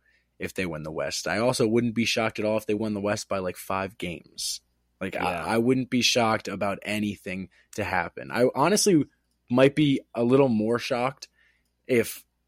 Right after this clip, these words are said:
Speaker 1: it stays like this. Like, if the Rangers hold, like, the two-game lead for the rest of the season, I'd be surprised if it doesn't go a little bit back and forth, and this is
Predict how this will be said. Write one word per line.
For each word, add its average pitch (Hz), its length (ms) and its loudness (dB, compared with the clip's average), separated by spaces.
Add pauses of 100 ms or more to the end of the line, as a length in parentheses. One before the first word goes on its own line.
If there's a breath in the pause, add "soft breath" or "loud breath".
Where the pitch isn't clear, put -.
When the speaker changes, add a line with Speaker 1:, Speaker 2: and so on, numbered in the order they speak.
(240)
Speaker 1:
it 127 160 4
stays 120 480 6
like 101 220 -4
this. - 320 -6
Like, 110 180 -4
if 113 160 -2
the 120 140 2
Rangers 127 500 4
hold, 120 520 4
like, 107 160 -4
the 98 80 -8
two-game 110 560 0
lead 104 260 0
for - 120 -10
the 95 80 -6
rest 95 340 -2
of 98 40 -8
the 92 60 -8
season, 104 600 -4 (920)
I'd 127 200 2
be 156 100 4
surprised 131 420 2
if 117 120 0
it 117 60 2
doesn't 113 260 0
go 110 160 2
a 104 40 0
little 104 200 -2
bit 95 180 -8
back 101 240 -4
and 92 100 -10
forth, 92 420 -6
and 95 220 -4
this 104 160 0
is 104 240 -2